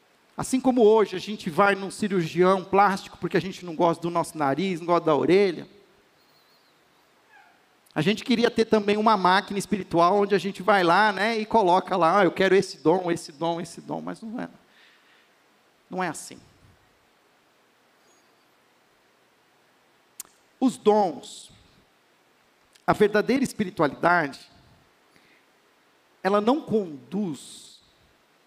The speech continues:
não condiz, perdão, com uma pessoa em êxtase. Não é que uma pessoa fala em línguas que ela é mais espiritual.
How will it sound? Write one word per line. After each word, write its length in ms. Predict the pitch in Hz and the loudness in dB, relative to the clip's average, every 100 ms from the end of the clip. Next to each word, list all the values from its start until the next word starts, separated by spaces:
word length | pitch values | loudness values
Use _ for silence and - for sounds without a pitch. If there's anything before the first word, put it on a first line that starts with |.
| _ _ _ - | _ _ _ -4
não 140 | 208 | -2
condiz, 640 | 220 214 147 127 202 147 - | 2 0 0 -4 -4 -4 -4
perdão, 540 | 147 139 160 135 113 - _ _ _ _ _ _ _ | -2 0 0 0 -4 -18 _ _ _ _ _ _ _
com 140 | - 196 | -4 -2
uma 160 | 196 | -2
pessoa 500 | 190 180 - 180 175 | -2 -2 -4 -4 -4
em 200 | 175 160 | -4 -4
êxtase. 500 | 147 139 - - - _ _ _ _ _ - | -4 -6 -10 -14 -14 _ _ _ _ _ -2
Não 120 | 247 | 0
é 100 | 254 | 0
que 140 | 262 | 2
uma 80 | 220 | 0
pessoa 380 | - 170 202 185 | 0 -4 -2 -4
fala 380 | - 180 185 170 | -2 0 0 -2
em 80 | |
línguas 400 | 151 185 190 160 | -8 -8 -6 -6
que 80 | - | -4
ela 100 | 170 | -4
é 60 | 160 | -4
mais 280 | 151 151 143 | -4 -6 -6
espiritual. 600 | - 139 131 - 113 | -12 -12 -12 -10 -12